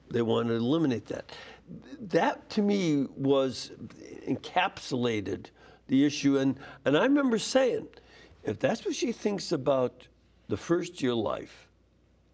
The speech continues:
then this last year life, which I'm getting closer to <laughs> all the time,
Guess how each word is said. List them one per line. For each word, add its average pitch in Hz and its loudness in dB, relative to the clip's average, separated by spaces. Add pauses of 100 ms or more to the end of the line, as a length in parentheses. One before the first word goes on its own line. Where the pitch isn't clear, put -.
(420)
then 135 2
this - -4
last 214 0
year 135 2
life, - -6 (500)
which - -10
I'm 117 0
getting 147 -4
closer 175 -2
to - -2
<laughs> - -14
all 113 2
the 135 -2
time, 170 -2